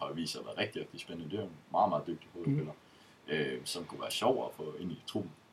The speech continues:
Speaker 1: på fast basis, så der er lidt mere perspektiv i det fra A G F's, øh, side. Øh, men det er jo ikke sikkert, at Manchester City er interesseret i det, men, men det er jo, det er jo, øh, en,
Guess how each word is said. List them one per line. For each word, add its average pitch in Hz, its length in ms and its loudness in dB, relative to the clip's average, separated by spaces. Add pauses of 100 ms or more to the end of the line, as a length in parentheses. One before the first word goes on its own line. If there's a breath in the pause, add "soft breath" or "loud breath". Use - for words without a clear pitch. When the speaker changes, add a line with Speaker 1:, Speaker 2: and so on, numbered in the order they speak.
Speaker 1:
på 78 280 -8
fast 95 180 -4
basis, 78 280 -6
så - 200 -8
der - 100 -2
er 80 60 0
lidt 85 120 -4
mere 85 200 -2 (480)
perspektiv - 420 4
i 85 100 4
det 76 120 -2
fra - 200 -8
A 76 40 -4
G 85 120 -6
F's, - 260 -4 (180)
øh, 69 60 -10
side. 82 220 -6 (540 soft breath)
Øh, 76 140 0
men 85 120 0
det - 20 4
er 104 40 8
jo 101 60 10
ikke 92 120 6
sikkert, 98 180 2
at - 80 -14 (200)
Manchester 80 280 -8
City 98 180 0
er 135 100 -2
interesseret - 380 -6
i - 40 -4
det, - 120 -4 (100)
men, - 100 -6 (160)
men 92 100 -8
det 113 60 6
er 123 60 8
jo, 110 220 8 (160)
det 123 80 2
er 120 40 4
jo, 107 160 4
øh, - 260 -6 (520)
en, 80 180 -6